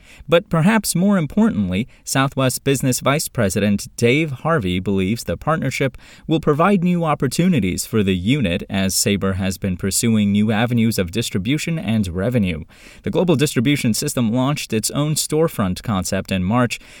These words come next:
to help travel agencies give more information to bookers and started a long-term partnership with Google.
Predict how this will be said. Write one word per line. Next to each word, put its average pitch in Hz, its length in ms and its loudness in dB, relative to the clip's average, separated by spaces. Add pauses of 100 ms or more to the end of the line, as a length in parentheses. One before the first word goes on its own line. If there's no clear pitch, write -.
(100)
to 151 160 2
help 175 220 4
travel 101 380 2
agencies 98 560 0
give 208 220 2
more 170 260 4
information 95 560 0
to 98 100 -4
bookers 101 460 0 (320)
and 104 280 2
started 95 580 0
a 98 180 -2
long-term 120 800 0
partnership 147 640 -2 (100)
with 92 380 -4
Google. - 420 -2